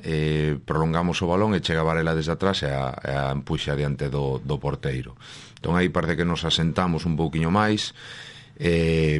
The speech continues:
pero eles novamente no minuto trinta se volven a adiantar, noutro balón que defendemos, eh, moi blandiños, eh, entón, claro, en quince minutos que quedan, pois, eh, o que fixemos foi, eh,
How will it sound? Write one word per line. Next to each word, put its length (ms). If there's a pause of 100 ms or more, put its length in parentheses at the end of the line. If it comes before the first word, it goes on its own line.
pero 240
eles 240
novamente 560
no 80
minuto 480
trinta 400
se 160
volven 320
a 80
adiantar, 560
noutro 560
balón 240
que 160
defendemos, 720
eh, 240
moi 240
blandiños, 720 (600)
eh, 800
entón, 320
claro, 240
en 80
quince 320
minutos 320
que 160
quedan, 240
pois, 400
eh, 240
o 240
que 140
fixemos 420
foi, 480
eh, 480